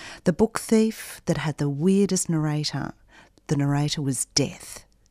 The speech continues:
talking to you. Now, you may have seen it in a, made into a movie, and, um, it was very successful, set in, uh, the, uh, Germany, World War Two. A fantastic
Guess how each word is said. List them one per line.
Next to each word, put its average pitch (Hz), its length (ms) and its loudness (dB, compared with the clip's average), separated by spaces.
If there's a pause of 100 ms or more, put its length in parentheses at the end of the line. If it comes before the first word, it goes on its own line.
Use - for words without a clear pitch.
(140)
talking 139 380 -2
to - 160 -4
you. 127 240 -2
Now, 143 140 2
you 139 160 2
may 165 240 4
have 180 140 -2
seen 165 280 0
it 180 160 -2
in 151 300 0
a, 143 40 -4
made 147 280 0
into 147 240 0
a 143 40 0
movie, 147 480 0 (760)
and, 180 460 4 (100)
um, 180 480 2
it 185 140 -2
was 165 160 -2
very 147 340 -2
successful, 135 760 -4
set 165 280 0
in, 156 240 2
uh, 135 240 -4
the, 127 400 -4 (260)
uh, 127 220 -4
Germany, 160 640 0 (200)
World 139 200 0
War 135 140 -2
Two. 165 460 -2 (840)
A - 60 0 (100)
fantastic - 1080 0